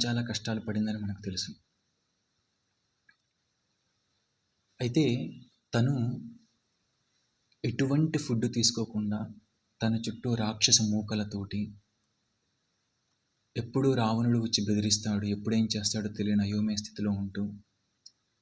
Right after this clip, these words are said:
చాలా భయభ్రాంతి స్థితిలో ఉన్నటువంటి సీత ఏమీ ఆహారం తీసుకోకుండా తన మానసిక స్థితి కానీ, తన శారీరక స్థితి కానీ, దీనహీన స్థితిలో ఉన్నప్పుడు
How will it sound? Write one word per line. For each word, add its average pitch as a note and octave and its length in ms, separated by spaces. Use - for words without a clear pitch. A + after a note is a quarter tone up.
చాలా B2 300
భయభ్రాంతి B2+ 680
స్థితిలో A#2 340
ఉన్నటువంటి G#2 520
సీత G#2 600
ఏమీ A#2+ 260
ఆహారం A#2 460
తీసుకోకుండా A2 680
తన G#2+ 220
మానసిక G#2+ 540
స్థితి G#2+ 300
కానీ, G#2 280
తన G#2 180
శారీరక G#2 440
స్థితి - 320
కానీ, G#2 120
దీనహీన A2+ 460
స్థితిలో A#2 420
ఉన్నప్పుడు G#2 520